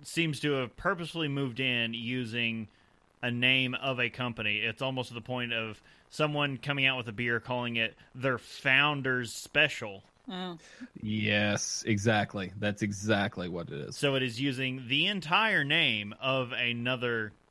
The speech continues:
Speaker 1: brewing company that is known nationwide as the name of a beer. And yeah, that's,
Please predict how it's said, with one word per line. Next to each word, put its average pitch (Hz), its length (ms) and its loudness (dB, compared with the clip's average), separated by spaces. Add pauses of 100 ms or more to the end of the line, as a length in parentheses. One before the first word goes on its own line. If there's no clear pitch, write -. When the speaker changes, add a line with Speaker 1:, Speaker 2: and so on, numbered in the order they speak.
Speaker 1:
brewing 139 440 0
company 117 500 -2
that 110 180 -4
is 107 160 -4
known 117 320 -2
nationwide 110 840 -2 (540)
as 123 260 4
the 123 80 -4
name 113 280 2
of 110 140 -4
a 107 180 -2
beer. 95 460 -4 (880)
And 120 240 0
yeah, 165 260 4
that's, 135 360 0